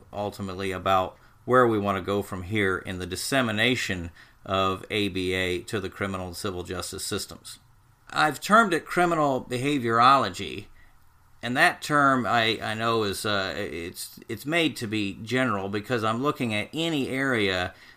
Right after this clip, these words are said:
that is where the study of crime and delinquency can be viewed from a behavioral perspective. In general, I can, I can go ahead and tell you that I've pursued the, uh, crime, delinquency, and forensic behavior analysis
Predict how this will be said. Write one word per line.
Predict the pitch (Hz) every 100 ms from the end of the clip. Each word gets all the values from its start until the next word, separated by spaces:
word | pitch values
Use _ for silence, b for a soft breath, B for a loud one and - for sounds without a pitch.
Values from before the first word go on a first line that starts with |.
| _
that | 113 110
is | 107 107 101
where | 107 107 104 101 - -
the | 92
study | - 139 127 123
of | 71 95
crime | - 123 117 113 110 -
and | 98
delinquency | 92 98 117 113 101 90 - 85 85 B B B
can | 123 117
be | 120
viewed | 107 135 139 120
from | - 110 104
a | 98 98
behavioral | 98 110 131 110 107 95
perspective. | - 101 - 180 - - - - - - - - - B B B B
In | 131 123
general, | 123 160 143 117
I |
can, | 107 110 98 -
I | 131
can | 113
go | 107
ahead | 98 90
and | 87
tell | 151 139
you | 98 95
that | 95 -
I've | 104 98 92 - - - - -
pursued | 110 - 139 120 101
the, | 98 98 92
uh, | 87 85 82 82 _ _ _ -
crime, | - 143 139 117
delinquency, | 113 127 123 120 - 117 110
and | 95
forensic | 113 120 113 120 101
behavior | 98 110 101 101
analysis | 98 101 98 - 92 -